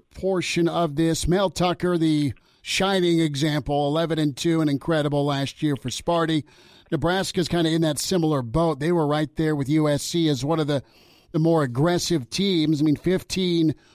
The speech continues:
portal guys for Scott Frost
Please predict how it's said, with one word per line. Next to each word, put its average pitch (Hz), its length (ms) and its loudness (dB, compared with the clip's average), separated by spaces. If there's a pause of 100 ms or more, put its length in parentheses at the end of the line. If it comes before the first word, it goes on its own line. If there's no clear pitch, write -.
(240)
portal 208 480 0
guys 147 480 -2
for 170 160 -2
Scott 156 380 -2
Frost 175 560 0